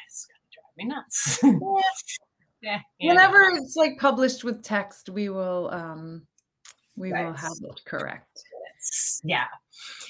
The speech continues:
Speaker 1: So, okay. This one, you know, hu-, huge one, and it can apply to any time of year as well. And especially this time because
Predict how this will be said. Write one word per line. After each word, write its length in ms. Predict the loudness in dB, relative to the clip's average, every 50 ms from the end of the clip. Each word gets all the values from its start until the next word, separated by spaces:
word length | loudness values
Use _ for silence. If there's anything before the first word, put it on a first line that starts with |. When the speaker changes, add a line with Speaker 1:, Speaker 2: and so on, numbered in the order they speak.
| -14 -16 -8 -2
Speaker 1:
So, 340 | 0 4 6 6 8 8 8
okay. 260 | 6 6 4 2 -2 -6 _ _ _ -20 -20 -18 _
This 260 | -2 0 0 0 0 0
one, 440 | 0 2 2 2 0 -2 -4 -8 -8 -4
you 160 | -2 -2 0 -2
know, 80 | -2
hu-, 200 | -2 -4 -4 -4 -6
huge 280 | -8 -4 -4 -4 -2 0
one, 320 | 0 0 2 0 0 -4 -6 _ _ _
and 160 | 2 2 4 2
it 100 | 0 -2
can 100 | -4 -6
apply 220 | -2 0 0 0
to 120 | 0 -2 -4
any 160 | -4 -4 -4
time 220 | -2 -2 -4 -4 -4
of 120 | -6 -10 -10
year 340 | -6 -4 -4 -6 -6 -10 _ _ _ _ -6
as 180 | -6 -6 -6 -6
well. 320 | -6 -4 -4 -4 -4 -8 -12 _ _ _ _ _ _ 2
And 160 | 2 2 2
especially 720 | 0 -4 -4 -4 -4 -4 -6 -6 -6 -4 -4 -4 -6 -6 -6
this 140 | -6 -6 -2
time 220 | -2 -2 -2 -4
because 320 | -6 -6 -6 -6 -6 -8